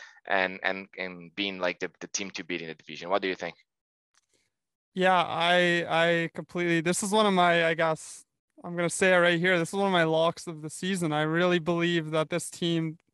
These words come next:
Speaker 2: is going over this win total. I think they're gonna win the division. Maybe if you want more value, value, I'd take the Baltimore Ravens to win the division.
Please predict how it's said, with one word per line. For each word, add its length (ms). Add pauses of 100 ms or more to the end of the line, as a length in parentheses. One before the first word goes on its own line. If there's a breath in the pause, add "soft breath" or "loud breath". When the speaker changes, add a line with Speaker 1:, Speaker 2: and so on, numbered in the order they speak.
(160)
Speaker 2:
is 140
going 240
over 240
this 180
win 160
total. 300
I 80
think 160
they're 80
gonna 160
win 120
the 80
division. 520 (400 soft breath)
Maybe 460 (120)
if 140
you 80
want 180
more 160
value, 540
value, 480
I'd 140
take 320 (100)
the 160
Baltimore 420
Ravens 380
to 80
win 140
the 60
division. 600